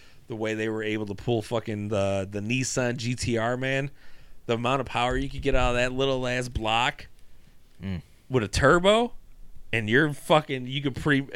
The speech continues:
Speaker 1: in the, the, the chassis that it has, like, you ain't gotta slow down around turns. <laughs>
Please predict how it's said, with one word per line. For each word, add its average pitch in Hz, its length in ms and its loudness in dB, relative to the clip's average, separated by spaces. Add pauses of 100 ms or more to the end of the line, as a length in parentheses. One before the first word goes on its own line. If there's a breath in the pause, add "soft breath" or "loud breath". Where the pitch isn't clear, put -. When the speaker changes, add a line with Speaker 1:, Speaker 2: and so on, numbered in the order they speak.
(180)
Speaker 1:
in 123 160 2
the, 120 120 2
the, 117 220 2
the 113 220 0
chassis 143 480 2
that 143 180 4
it 117 120 0
has, 127 420 0
like, 113 260 2 (460 soft breath)
you 147 360 0
ain't 160 160 4
gotta 147 200 6
slow 131 400 4
down 139 300 6
around 147 340 2
turns. 170 480 4
<laughs> - 60 2